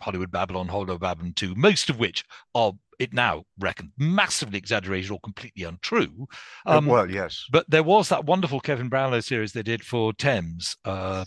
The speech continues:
Speaker 1: called Hollywood. Both of those are available. There's an arena documentary on Kenneth Anger, which is worth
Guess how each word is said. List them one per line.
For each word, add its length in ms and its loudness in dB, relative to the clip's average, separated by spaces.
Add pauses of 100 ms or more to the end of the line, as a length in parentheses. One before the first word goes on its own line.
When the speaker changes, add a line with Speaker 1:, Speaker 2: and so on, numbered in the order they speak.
(320)
Speaker 1:
called 300 4
Hollywood. 480 0 (340)
Both 360 2
of 140 -2
those 280 2
are 140 -2
available. 340 2
There's 220 0
an 80 0
arena 460 2
documentary 520 -4
on 80 -4
Kenneth 240 -6
Anger, 180 -6
which 220 -2
is 140 -6
worth 280 4